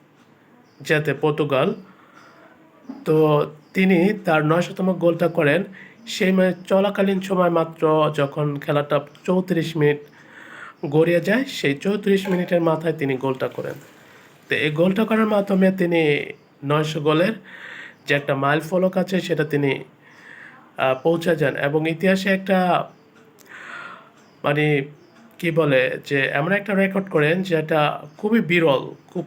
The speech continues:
কম সংখ্যক ফুটবলার এটা করতে পারবে বলে যারা ই-, ফুটবল বিশ্লেষক আছে তারা এ বিষয়ে,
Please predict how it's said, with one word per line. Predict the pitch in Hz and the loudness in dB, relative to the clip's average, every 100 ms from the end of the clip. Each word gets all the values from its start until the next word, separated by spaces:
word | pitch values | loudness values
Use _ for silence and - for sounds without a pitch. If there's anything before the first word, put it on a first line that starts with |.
| - | -4
কম | 170 160 | -4 -2
সংখ্যক | 180 170 165 - | -4 -2 -4 -4
ফুটবলার | 156 147 156 151 | -4 0 2 2
এটা | 151 151 151 - - - - - | 0 -2 -4 -10 -20 -20 -20 -6
করতে | 170 151 - | -4 -4 -2
পারবে | 139 139 139 | -2 0 -2
বলে | 143 139 131 131 | 0 0 0 -2
যারা | 139 135 131 - | -2 -2 -2 -4
ই-, | - - - | -14 -16 -10
ফুটবল | 170 156 160 | -6 0 0
বিশ্লেষক | 151 156 - 151 170 156 | 0 -4 -4 -4 -4 -4
আছে | 147 147 | -2 -2
তারা | 143 139 127 | 0 0 0
এ | 139 | -2
বিষয়ে, | 139 143 143 127 | -6 -6 -4 -4